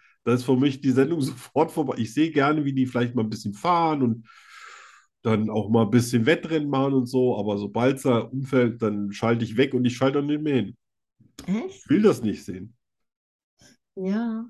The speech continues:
Speaker 1: Ich weiß ja,
Speaker 2: Ich meine,
Speaker 1: wie
Speaker 2: ich
Speaker 1: furchtbar sich das anfühlt, sich mit dem Fahrrad richtig hinzulegen.
Speaker 2: Ja, ich kann hinsehen, weil ich,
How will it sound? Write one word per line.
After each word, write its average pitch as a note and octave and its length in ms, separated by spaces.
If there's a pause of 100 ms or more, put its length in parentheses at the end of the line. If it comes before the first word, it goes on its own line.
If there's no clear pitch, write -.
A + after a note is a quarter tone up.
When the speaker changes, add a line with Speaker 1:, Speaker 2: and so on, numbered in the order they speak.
(100)
Speaker 1:
Ich - 60
weiß A2+ 280
ja, D#3 100
Speaker 2:
Ich B2+ 40
meine, B2 60
Speaker 1:
wie - 200
Speaker 2:
ich - 80
Speaker 1:
furchtbar G3 400
sich D#3+ 140
das B2 160
anfühlt, D#3 440
sich C#3 180
mit A#2 140
dem - 40
Fahrrad C3 420
richtig C3+ 340
hinzulegen. G2 680
Speaker 2:
Ja, G3+ 480 (180)
ich - 200
kann C#4 260
hinsehen, A3 560
weil F#3+ 120
ich, - 180